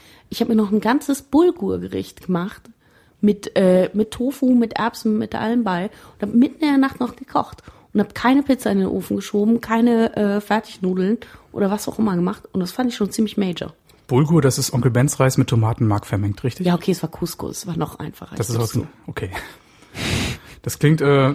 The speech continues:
Speaker 2: viel zu gesund und viel zu vorbildlich.
Speaker 1: Nee, ehrlich gesagt geht es halt relativ schnell. Also ich finde, so
Speaker 2: Ja.
Speaker 1: eine Pizza braucht ja auch relativ lang. Erst muss der Ofen heiß werden, ja. Und dann muss die Pizza rein, es dauert auch nochmal eine Viertelstunde. Und dann musst du warten, bis sie wieder ein bisschen abkühlt, damit du sie herunterschlingen kannst.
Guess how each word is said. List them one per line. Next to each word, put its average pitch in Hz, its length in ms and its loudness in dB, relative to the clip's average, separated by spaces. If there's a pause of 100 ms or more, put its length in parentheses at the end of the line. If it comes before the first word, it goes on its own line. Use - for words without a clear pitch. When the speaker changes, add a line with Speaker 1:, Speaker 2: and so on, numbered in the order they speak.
(120)
Speaker 2:
viel 202 160 -4
zu - 80 -4
gesund 117 260 0
und 113 80 -2
viel 131 140 -6
zu - 80 -10
vorbildlich. 107 600 -6 (540)
Speaker 1:
Nee, 277 240 4
ehrlich 311 240 4
gesagt 330 300 2
geht 294 140 0
es - 120 -4
halt 254 140 0
relativ 226 420 -2
schnell. - 380 0
Also 190 160 -2
ich 202 80 -4
finde, 240 160 4
so 220 60 4
Speaker 2:
Ja. 220 60 4
Speaker 1:
eine 214 100 2
Pizza 254 240 2
braucht 240 240 0
ja 320 80 4
auch - 100 -4
relativ 160 220 -2
lang. 175 180 -2
Erst - 220 -6
muss 208 100 -6
der - 180 -8
Ofen 175 340 -2
heiß 156 260 -6
werden, 156 240 -4
ja. 165 180 -2 (460)
Und - 140 -2
dann 202 100 2
muss 214 120 0
die 202 60 -2
Pizza 247 340 2
rein, 226 220 4
es 220 120 -2
dauert - 200 -6
auch - 60 0
nochmal 226 220 4
eine 214 80 2
Viertelstunde. 202 580 -4 (280)
Und - 60 -6
dann 202 100 4
musst 214 180 4
du 196 60 -4
warten, 196 220 2
bis 185 120 -6
sie 185 80 -6
wieder 185 100 -2
ein 180 80 0
bisschen 175 200 -6
abkühlt, 220 400 0
damit 196 200 -2
du 190 160 -6
sie 185 220 -6
herunterschlingen 208 880 0
kannst. 208 360 -4